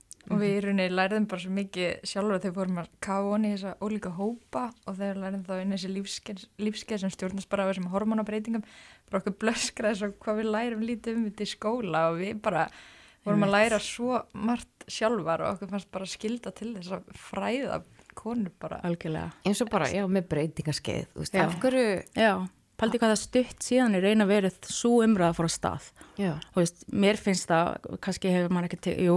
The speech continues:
Speaker 2: kannski svona, ég myndi segja innan fimm ára eða eitthvað. Þú veist,
Speaker 3: Mhm.
Speaker 2: það er ekkert mikið lengra, kannski þrjú ár jafnvel, finnst manni síðan að umræðan fór svona almennilega af stað og, en hugsaði hvað þetta er líka valdeflandi að fara inn í, nú er ég fertug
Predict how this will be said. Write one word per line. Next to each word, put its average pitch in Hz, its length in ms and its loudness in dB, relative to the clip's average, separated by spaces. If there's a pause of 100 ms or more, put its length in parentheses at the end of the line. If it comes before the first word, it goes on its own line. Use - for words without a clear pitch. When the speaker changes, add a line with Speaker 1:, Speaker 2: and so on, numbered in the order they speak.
Speaker 2:
kannski 196 240 0
svona, 208 400 6
ég 208 80 4
myndi 208 120 2
segja 214 160 4
innan 220 120 4
fimm 220 240 6
ára 220 160 6
eða 147 160 2
eitthvað. - 160 -6 (380)
Þú 196 60 4
veist, 190 160 8
Speaker 3:
Mhm. 170 40 8
Speaker 2:
það 226 80 8
er 233 60 4
ekkert 226 180 4
mikið 269 260 4
lengra, 247 240 4
kannski 214 240 -2
þrjú 269 380 4
ár 151 160 4
jafnvel, 139 260 -2 (540)
finnst 185 220 4
manni 175 180 6
síðan 180 280 4
að 175 120 6
umræðan 190 240 6
fór 185 140 4
svona 190 180 4
almennilega 196 560 6
af 160 80 -2
stað 170 360 2 (120)
og, - 80 -4 (480)
en 185 200 4
hugsaði 220 320 2
hvað 202 100 0
þetta - 40 0
er 202 140 4
líka 190 120 2
valdeflandi 190 680 2
að 170 60 -6
fara 214 360 4
inn 233 240 6
í, 185 240 0
nú 196 160 0
er 196 160 6
ég 185 40 2
fertug 190 400 0